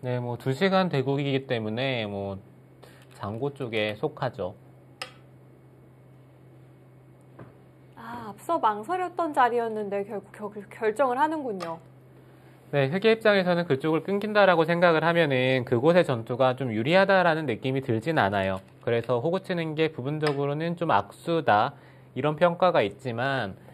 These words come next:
Speaker 1: 지금 상황은 그런 것들을 개의치 않고 일단 흑도를 연결하는 쪽으로 선택을 했고요. 이제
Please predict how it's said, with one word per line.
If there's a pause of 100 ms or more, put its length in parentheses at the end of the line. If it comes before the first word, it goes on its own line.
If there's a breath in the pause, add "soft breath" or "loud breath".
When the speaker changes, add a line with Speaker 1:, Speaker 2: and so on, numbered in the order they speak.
(180 loud breath)
Speaker 1:
지금
상황은
그런
것들을
개의치
않고
일단
흑도를
연결하는
쪽으로
선택을
했고요. (1120 loud breath)
이제